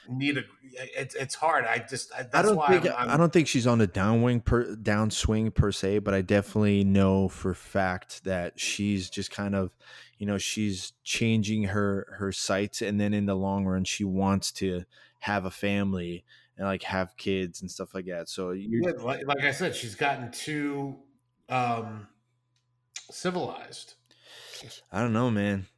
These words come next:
Speaker 2: She seems like a beast anytime I seen her at the gym. Doesn't look like a civilized lady to me. So, I mean, I'm not disagreeing with you. You, you have your point. I just, I'm a Joanna fan too, so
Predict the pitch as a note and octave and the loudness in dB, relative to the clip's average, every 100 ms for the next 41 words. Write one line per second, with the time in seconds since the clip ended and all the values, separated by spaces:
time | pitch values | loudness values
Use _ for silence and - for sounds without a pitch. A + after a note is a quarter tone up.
0 | - - A2 G#2 B2 A#2 A2+ G#2 F#2 A#2 | -10 -4 -2 0 2 2 2 0 -2 -2
1 | A2 A2 G#2 A2 A2 G#2+ A#2 - G2+ F#2+ | 0 -2 -2 -2 -2 -2 -2 -4 -4 -4
2 | F#2 F2+ F2+ F#2+ F2+ - _ _ _ _ | -6 -8 -6 -4 -6 -10 _ _ _ _
3 | _ - A2 A2 A2 G#2+ G2 G2 - G2+ | _ -2 2 4 2 2 0 0 -2 -2
4 | G2+ G2+ G2 G#2 G#2 G2 F#2+ G#2+ G2 _ | 0 -2 -2 -2 -2 -4 -6 -6 -8 _
5 | _ _ _ _ _ _ _ _ _ _ | _ _ _ _ _ _ _ _ _ _
6 | _ _ _ _ _ _ _ _ - F#2+ | _ _ _ _ _ _ _ _ -6 -4
7 | - A#2+ A#2 G2 G#2 B2+ C3+ A#2+ G#2+ G2 | 2 4 4 6 4 6 6 4 2 4
8 | A#2+ B2+ G#2 G2 G#2+ G#2 G#2+ G#2+ G#2+ G#2 | 6 8 6 6 6 6 4 2 4 4
9 | A#2 G2 F2+ A2+ A2+ G#2 - G2+ G2+ G2+ | 4 2 -2 -4 -2 -4 -4 -6 -4 -4
10 | - - - G2 G2+ G2 F#2+ F#2 - G#2 | -6 -14 -10 -6 -2 -2 -4 -6 -10 -14
11 | - G2+ G2 G2 F#2+ - F#2+ F2+ - G2 | -6 -4 -2 -2 -4 -4 -4 -4 -4 -4
12 | F2+ - F#2 F2 | -4 -6 -6 -8